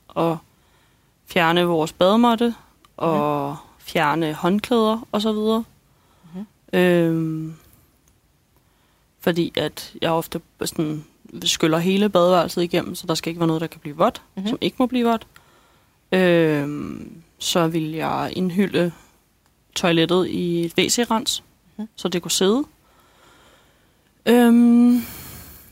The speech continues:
Speaker 2: Og det er sådan noget, kan, altså, kan du lige se for dig, at vi har den stående, øh, der?
Speaker 1: Ja,
Speaker 2: Den
Speaker 1: den
Speaker 2: W C-rens.
Speaker 1: står ude i køkkenet i vores, øh, rengøringshylde-ting,
Speaker 2: Mhm.
Speaker 1: hvor alle vores rengøringsmidler står.
Speaker 2: Yes.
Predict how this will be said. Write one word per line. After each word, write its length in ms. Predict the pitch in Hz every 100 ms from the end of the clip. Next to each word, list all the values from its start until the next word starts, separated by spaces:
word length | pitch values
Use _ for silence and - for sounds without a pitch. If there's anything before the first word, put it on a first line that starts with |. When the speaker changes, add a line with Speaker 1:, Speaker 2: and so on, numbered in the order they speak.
| _
Speaker 2:
Og 100 | 196
det 60 | 185
er 20 |
sådan 120 | 202
noget, 200 | 196 180
kan, 120 | -
altså, 260 | - 180 175
kan 100 | 180
du 40 | 202
lige 100 | 208
se 220 | 202 170
for 160 | 170
dig, 140 | 175 170
at 160 | 156
vi 60 | 165
har 120 | 165
den 240 | 156 175 -
stående, 440 | - 170 180 175 - _ -
øh, 300 | 170 156 156 _ _ _
der? 260 | 175 - 170 _ _ _ _ _
Speaker 1:
Ja, 120 | 202
Speaker 2:
Den 100 | 196
Speaker 1:
den 60 | 165
Speaker 2:
W 40 |
C-rens. 200 | 185 214
Speaker 1:
står 280 | 151 104 190 190
ude 260 | 202 202
i 40 | 202
køkkenet 500 | - 196 - 208 -
i 140 | 190
vores, 600 | 180 170 165 170 - - - _
øh, 460 | 185 175 170 170 180
rengøringshylde-ting, 1800 | 180 165 170 180 160 156 160 - - _ 180 180 160 165 160 - - 156
Speaker 2:
Mhm. 120 | - 196
Speaker 1:
hvor 140 | -
alle 160 | - 170
vores 240 | 165 160 151
rengøringsmidler 580 | 135 139 - - -
står. 180 | - - - _ _ -
Speaker 2:
Yes. 300 | 143 - -